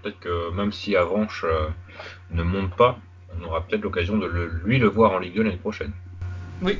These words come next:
Speaker 2: en tout cas, on lui souhaite. Et puis, visiblement, au-delà de ses performances sportives, euh, humainement, ça a l'air de très bien se passer, euh, à Avranches.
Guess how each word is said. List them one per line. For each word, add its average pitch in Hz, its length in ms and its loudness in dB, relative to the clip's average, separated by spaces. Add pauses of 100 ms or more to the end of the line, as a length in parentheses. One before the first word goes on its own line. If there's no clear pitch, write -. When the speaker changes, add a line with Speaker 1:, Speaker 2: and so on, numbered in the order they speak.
(160)
Speaker 2:
en 165 80 -4
tout - 140 -8
cas, 185 80 0
on 185 100 2
lui 160 80 -2
souhaite. - 320 -2
Et - 20 -2
puis, 165 460 -2 (720)
visiblement, 185 680 2
au-delà 180 400 0
de 160 100 -4
ses 160 160 -6
performances 160 420 -4
sportives, 202 540 -4 (100)
euh, - 220 -8
humainement, 185 540 2
ça - 140 -6
a 160 40 0
l'air 170 140 0
de 160 80 -2
très - 380 -6
bien 175 200 0
se - 120 -8
passer, 165 500 -2
euh, 147 440 -6
à 160 180 0
Avranches. 160 500 -2